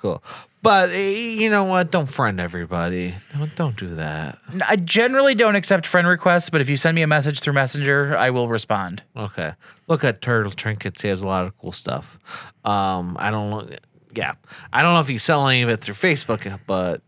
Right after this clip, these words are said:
Speaker 1: I
Speaker 2: I,
Speaker 1: don't
Speaker 2: I
Speaker 1: think you
Speaker 2: generally
Speaker 1: do.
Speaker 2: don't sell online just 'cause it's all locked up in a trailer, so it's out at shows.
Speaker 1: Yeah.
Speaker 2: But if there's something very specific, I, I, I make exceptions. Um, I also have an Etsy store where I sell just stickers and some enamel pins.
Speaker 1: Okay.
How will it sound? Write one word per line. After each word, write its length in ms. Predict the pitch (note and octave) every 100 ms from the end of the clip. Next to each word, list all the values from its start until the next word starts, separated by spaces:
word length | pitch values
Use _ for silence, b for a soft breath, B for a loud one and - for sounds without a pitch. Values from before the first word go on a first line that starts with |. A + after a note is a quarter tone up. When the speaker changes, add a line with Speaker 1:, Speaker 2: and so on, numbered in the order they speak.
| -
Speaker 1:
I 40 |
Speaker 2:
I, 40 |
Speaker 1:
don't 80 | D#3+
Speaker 2:
I 100 | E3
Speaker 1:
think 80 | F3
you 40 | A2+
Speaker 2:
generally 480 | F#3 G#3+ A3 G#3+ F3
Speaker 1:
do. 60 |
Speaker 2:
don't 300 | C#3 D3+ B2+
sell 180 | - D#3+
online 500 | D#3+ D#3 D3+ D#3 D#3
just 140 | C#3 -
'cause 120 | C3+
it's 140 | B2
all 200 | C3+ C3+
locked 240 | C3+ C3 -
up 100 | C3
in 80 |
a 60 | B2
trailer, 460 | - C3 C3 C3 B2+
so 120 | B2
it's 140 | A2+
out 180 | C3 B2+
at 80 | G2+
shows. 500 | C3 C3 C3+ C#3+ C#3+ B B B B
Speaker 1:
Yeah. 260 | G#2+ F#2+ F2+
Speaker 2:
But 220 | B2+ B2+
if 140 | C3
there's 160 | C3 C3+
something 340 | F3 E3+ E3+
very 240 | C#3+ D3+ D#3
specific, 720 | - C#3 C3+ D#3 C#3 D3 C#3
I, 320 | C#3 C3 A2
I, 80 | C3 A#2+ B2
I 120 | G2+
make 200 | C3 B2+
exceptions. 960 | A#2 G#2+ - C#3 - C#3+ C#3 C#3 B2 - _ B B B B
Um, 280 | B2 A#2 A#2
I 80 | A2+
also 220 | E3+ E3
have 80 | D#3
an 80 | C3
Etsy 280 | B2 D3 C#3+
store 400 | - D3+ D3+ D3+
where 180 | C3+
I 80 | B2
sell 320 | A#2 C3 B2
just 220 | A#2+ A#2+ -
stickers 600 | - C3+ C#3 C3+ B2+ B2
and 420 | A#2 A#2 A2+ A2
some 160 | - B2
enamel 300 | A#2+ A#2 A2
pins. 500 | A#2 A2 A2+ A2+ -
Speaker 1:
Okay. 220 | A3+ B3+